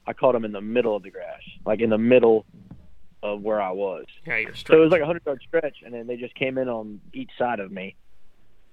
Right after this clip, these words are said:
Speaker 1: And they were just moving in consistently, I guess, every day. But they would l-, literally go right back in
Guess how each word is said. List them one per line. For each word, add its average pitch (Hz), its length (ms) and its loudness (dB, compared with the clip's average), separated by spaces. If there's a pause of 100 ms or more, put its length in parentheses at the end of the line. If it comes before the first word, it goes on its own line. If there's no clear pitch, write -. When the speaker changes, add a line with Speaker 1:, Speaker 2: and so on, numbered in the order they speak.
(1300)
Speaker 1:
And 107 160 0
they 120 120 4
were 120 100 6
just 120 160 2
moving 117 300 10
in 120 280 8
consistently, 110 880 0 (840)
I 104 140 -2
guess, 113 240 -4
every 113 260 -2
day. 110 400 4
But 104 220 -6
they 143 160 2
would 147 220 -2 (300)
l-, - 120 -12
literally 131 360 0
go 120 220 0
right 113 500 -4
back 113 260 -6
in 110 340 -4